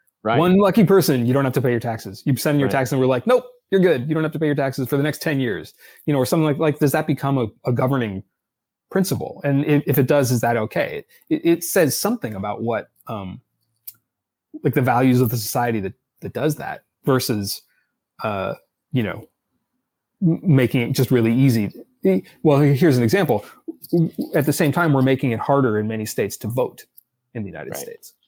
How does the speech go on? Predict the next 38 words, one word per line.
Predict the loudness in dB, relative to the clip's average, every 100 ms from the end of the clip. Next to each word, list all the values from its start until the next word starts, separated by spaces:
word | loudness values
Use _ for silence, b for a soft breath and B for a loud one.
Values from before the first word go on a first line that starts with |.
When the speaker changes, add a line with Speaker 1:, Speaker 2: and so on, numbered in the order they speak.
| _ _ _ -4
Speaker 2:
So, | 2 2
like, | 2 0 -2 -2
as | -2
a | 0
policy | 2 2 2 -2
matter, | -2 -2 -2
you | 0 0
would | -2
think | 0 0 0 -2
that | -2
everyone | 0 -2 -2 -6
could | -6 -4
agree | -2 0 0 -2 -8 -16 _ _ _
that | -2
it's | -2 -2
a, | -4 _
a | 0
net | 2 2 -2 -4
policy | 0 0 0 0
benefit | -2 -2 -4 -8 -6
for | -2 0
as | 2
many | 0 0 0
people | -2 -4 -4
to | -2
vote | -2 -2 -4
as |
possible, | 0 0 2 0 -2 -6 b b
and | -2 0
that |
the | 2
way | 4
you | 4 4
do | 6 6
that | 4 2
is | 0 0
not | 0 0
by | -2 -2 -4